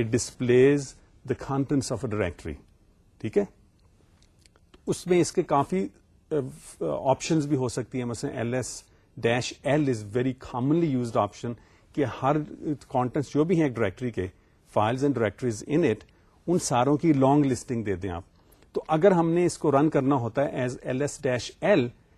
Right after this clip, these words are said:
تو ایل ایس کے آگے ہم ایک آرگومنٹ دے دیتے dash L in quotes میں دے دیتے۔ ٹھیک ہے، جیسے ایل ایس دیا ہوا اسی طرح ڈیش ایل کو ہم کوٹس میں دے دیتے اور بعد میں ہم نل پوائنٹر دے دیتے۔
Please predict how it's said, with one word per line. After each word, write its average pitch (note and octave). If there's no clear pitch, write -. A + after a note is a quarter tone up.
تو E3+
ایل D#3
ایس G#3
کے A3
آگے C#3+
ہم C#3+
ایک C3+
آرگومنٹ B2+
دے A#2+
دیتے A#2+
dash B2+
L -
in D#3
quotes D3
میں C#3
دے G#2+
دیتے۔ G2+
ٹھیک C3+
ہے، F#3
جیسے C3+
ایل C3
ایس D#3+
دیا D3
ہوا E3
اسی D#3
طرح D3+
ڈیش C3+
ایل C#3+
کو D3
ہم C#3
کوٹس B2
میں C3
دے A#2
دیتے A2+
اور D3
بعد C3+
میں D3
ہم C3
نل A2
پوائنٹر F#2+
دے E2
دیتے۔ -